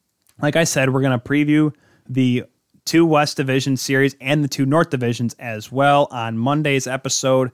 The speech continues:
Games one will be, game one of the Minnesota Wild series, whoever they play, whether it be Colorado and Vegas, that will already be played, yes. So I can't give you a pick. I may, we may throw the tweet out there of what the picks are for the show before that series, 'cause obviously,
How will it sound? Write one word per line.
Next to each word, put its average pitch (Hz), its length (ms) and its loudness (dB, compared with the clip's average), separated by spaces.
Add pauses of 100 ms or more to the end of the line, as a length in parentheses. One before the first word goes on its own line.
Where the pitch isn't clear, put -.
(400)
Games 123 340 -2
one 127 240 0
will 131 80 0
be, 123 120 -2 (280)
game 143 260 -2
one 147 360 0
of 123 80 -12
the 117 60 -10
Minnesota 147 440 -2
Wild 135 380 0
series, 139 320 -2
whoever 123 240 -6
they 135 80 -2
play, 120 260 -4
whether 117 140 -2
it 107 40 -10
be 110 80 -10
Colorado 123 380 0
and 123 80 -4
Vegas, 113 320 -8
that 107 200 -6
will 120 140 -2
already 127 220 0
be 147 120 -2
played, 127 360 -6
yes. 120 440 -6 (1200)
So - 120 -2
I 127 100 2
can't 180 300 -2
give 175 140 0
you 160 80 2
a - 20 -2
pick. 110 240 -8
I 139 80 -2
may, 214 180 0
we 143 220 -2
may 175 240 0
throw 165 240 0
the 143 100 -2
tweet 147 300 -2
out 135 220 0
there 131 220 2
of 120 100 -4
what 127 160 -4
the 117 80 -8
picks - 320 -8
are 120 140 0
for 120 200 -4
the 113 100 -6
show 120 420 -2 (420)
before 147 380 2
that 143 240 0
series, 143 360 0
'cause 120 140 -6
obviously, 135 680 0